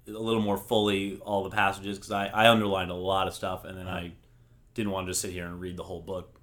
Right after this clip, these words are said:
There are enough quotes that I read, but it's, yeah, when you get down to the nitty-gritty, it's, it's pretty interesting. For myself, I feel like it checks out decently because, like you said, James, like, a lot of it's just very, when you, when you come down to it, a lot of them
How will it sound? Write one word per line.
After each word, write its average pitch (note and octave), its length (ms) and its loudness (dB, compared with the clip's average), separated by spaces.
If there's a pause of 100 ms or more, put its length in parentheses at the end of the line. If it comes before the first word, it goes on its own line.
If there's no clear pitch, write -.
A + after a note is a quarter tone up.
There G2 140 -6
are F#2+ 160 -4
enough F2+ 240 -10
quotes F2 360 -10
that F#2+ 120 -10
I F2 100 -6
read, F2+ 280 -8 (560)
but F2 320 -6 (420)
it's, - 380 -4
yeah, G#2 160 -4
when F#2+ 160 -4
you G#2 80 -2
get B2 180 6
down A2 260 2
to G#2 60 -8
the G2 100 -6
nitty-gritty, F2+ 540 -4
it's, - 260 -16
it's F#2+ 120 -18
pretty G2 180 -8
interesting. F2+ 460 -14 (260)
For - 120 -8
myself, C3 340 12
I G#2 80 6
feel A2 120 0
like F#2 80 -6
it F2 80 -12
checks - 260 -12
out F2+ 260 -8 (320)
decently F2+ 460 -6
because, F2+ 420 -12 (480)
like A#2 120 0
you G2+ 60 -2
said, G2 200 -4
James, E2+ 200 -12
like, E2+ 100 -12
a F#2 40 -8
lot F2+ 140 -4
of E2 40 -14
it's - 120 -14
just - 140 -18
very, F2 280 -14 (320)
when C3 120 2
you, D3 80 0
when C3+ 100 0
you - 40 -6
come C#3+ 160 6
down A2+ 200 12
to A2+ 100 -2
it, - 20 2
a G2+ 40 2
lot A2+ 220 12
of - 60 2
them G2 160 -4